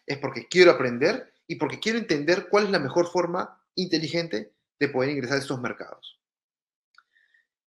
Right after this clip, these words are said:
Hemos colocado aquí también un dato importante. Amazon Ads Partner Network. Mi compañía Smart Brands es parte de esta asociación, es parte de este partner importante de Amazon. ¿Y por qué lo menciono?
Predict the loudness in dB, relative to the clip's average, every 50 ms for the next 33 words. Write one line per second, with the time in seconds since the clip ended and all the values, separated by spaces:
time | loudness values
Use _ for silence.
0 | _ _ _ _ -2 0 0 2 4 4 4 6 6 6 6 6 6 4 4 0
1 | -6 -8 -10 -12 _ _ _ _ _ _ -6 -6 -4 -2 -2 -2 -2 -2 -6 -10
2 | -12 -10 -6 -2 -2 -2 -2 -2 -6 -6 -4 -4 -4 -4 -4 -6 -6 -8 -14 -20
3 | _ _ _ _ _ _ _ _ _ _ -20 -20 _ _ _ _ _ _ _ _
4 | _ _ 4 4 6 4 2 0 -2 -2 -2 2 6 6 6 6 4 -2 -10 -12
5 | -14 _ _ 4 4 4 4 4 0 -4 -4 -4 -6 -8 -8 -8 -12 -14 -14 -16
6 | _ _ _ _ _ _ _ _ _ _ _ _ _ _ _ _ -8 -2 0 0
7 | 2 4 2 2 2 2 0 0 0 0 0 0 0 0 0 -2 -4 -6 -8 -12
8 | -16 -12 -12 -12 -12 -12 0 _ 8 8 8 8 6 2 0 0 0 -2 -2 -4
9 | -6 -6 -6 -8 -10 -10 -6 -6 -6 -6 -6 -8 -10 -2 2 4 4 4 4 2
10 | 0 -2 -2 -2 -6 -6 -2 0 0 2 2 0 -2 -2 -4 -6 -8 -10 -4 0
11 | 0 0 0 0 -2 -2 0 0 0 0 -2 -4 -6 -10 -10 -14 -16 -16 -18 _
12 | -20 -20 -20 -20 _ _ _ _ _ _ _ _ _ _ _ _ _ _ _ _
13 | _ _ _ -10 -2 0 0 2 2 2 4 4 4 2 0 0 2 2 2 2
14 | 2 -2 -8 -12 _